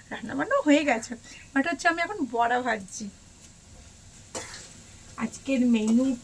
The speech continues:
কি বলবো, খাবারটা নিয়ে যাবো, তারপর হচ্ছে মেনুটা বলবো যে আজকের মেনু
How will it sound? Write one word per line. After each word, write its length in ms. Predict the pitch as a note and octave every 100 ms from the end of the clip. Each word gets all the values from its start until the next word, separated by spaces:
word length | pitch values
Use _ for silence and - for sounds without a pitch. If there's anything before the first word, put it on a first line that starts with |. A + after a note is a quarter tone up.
| -
কি 480 | F4+ F4+ E4+ D#4+ E4+ - - - - - - - A#3
বলবো, 340 | B3+ A3+ A3+ B3 - - - - - D4+ D4 -
খাবারটা 380 | - B3 A#3+ B3+
নিয়ে 200 | B3 A#3+
যাবো, 260 | A#3+ C4+ G#4+
তারপর 300 | C#4+ B3 B3+
হচ্ছে 220 | B3+ D4
মেনুটা 400 | B3 A3 A3+ A3+
বলবো 340 | A3 A3 G#3+ - - - - - - - - -
যে 100 | A#3
আজকের 360 | G#3+ - C4 B3
মেনু 240 | A3 A#3